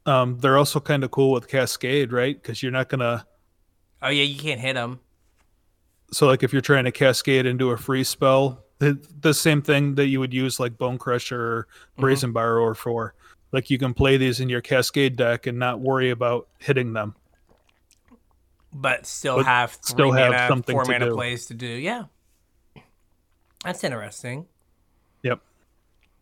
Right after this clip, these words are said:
Speaker 2: Um, yeah, and, like, you know, they are all pretty good. Like, if there's good ways to reanimate things, it's probably a thing to consider as well.
Speaker 1: Mm-hmm.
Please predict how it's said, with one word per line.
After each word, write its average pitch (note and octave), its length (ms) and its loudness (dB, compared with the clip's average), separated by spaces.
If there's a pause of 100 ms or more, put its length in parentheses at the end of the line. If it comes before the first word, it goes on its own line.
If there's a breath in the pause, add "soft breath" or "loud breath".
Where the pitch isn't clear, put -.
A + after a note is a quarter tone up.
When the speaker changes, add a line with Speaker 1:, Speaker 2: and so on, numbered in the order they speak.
(380)
Speaker 2:
Um, C3 560 -2 (960)
yeah, C#3 200 -4 (100)
and, D#3 260 0
like, C3 340 -4
you A#2+ 80 -10
know, G#2 220 -8 (480)
they C#3 200 -2
are D#3 400 4
all C#3 320 0 (140)
pretty D3+ 340 -8
good. A#2+ 460 -4
Like, A#2+ 200 -8
if B2 80 -12
there's B2 320 -10 (280)
good B2 200 -8
ways A#2 260 -8
to - 120 -14
reanimate A2+ 460 -8
things, G#2 580 -12 (840)
it's B2 140 -16
probably A2+ 360 -8
a A2 160 -8
thing A#2 280 -8
to A2 60 -14
consider A2 480 -12
as G#2+ 160 -14
well. G#2+ 380 -6 (640)
Speaker 1:
Mm-hmm. D3+ 180 2